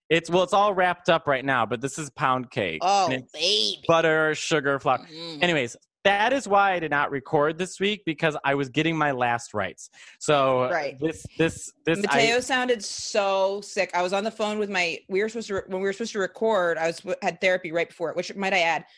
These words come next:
Speaker 2: the most boring therapy session of my life. Now, not that therapy is supposed to be exciting, so maybe boring is the wrong word.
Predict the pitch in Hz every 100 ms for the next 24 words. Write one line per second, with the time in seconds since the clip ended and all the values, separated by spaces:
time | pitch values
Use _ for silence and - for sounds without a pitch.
0 | _ - 233 269 262 262 196 196 202 196
1 | 202 208 196 190 180 175 170 - _ -
2 | 220 208 156 208 240 226 233 226 226 214
3 | 208 196 185 - 180 202 220 202 185 185
4 | 175 170 190 180 170 170 175